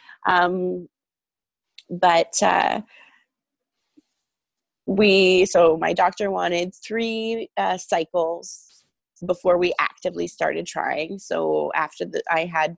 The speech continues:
three of my menstrual cycles, um, we started trying, and it took us three months again to, uh, get pregnant. So that was March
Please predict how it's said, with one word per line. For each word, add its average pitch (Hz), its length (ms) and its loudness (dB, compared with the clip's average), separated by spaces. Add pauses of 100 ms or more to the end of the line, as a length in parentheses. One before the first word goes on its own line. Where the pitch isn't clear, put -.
three 151 200 -2
of 160 100 -2
my 165 140 -6
menstrual 160 360 -6
cycles, 156 560 -2 (380)
um, 156 400 -4 (100)
we 175 140 2
started 175 360 0
trying, 151 420 -4
and 165 80 -8
it 170 120 -10
took - 220 -6
us - 460 -4 (160)
three 196 220 0
months 160 580 -4
again 170 480 0 (160)
to, - 760 -2
uh, 76 180 0
get 170 260 -2
pregnant. 392 300 -2 (480)
So 160 520 2 (360)
that 180 260 -2
was 196 440 -10
March 190 800 -8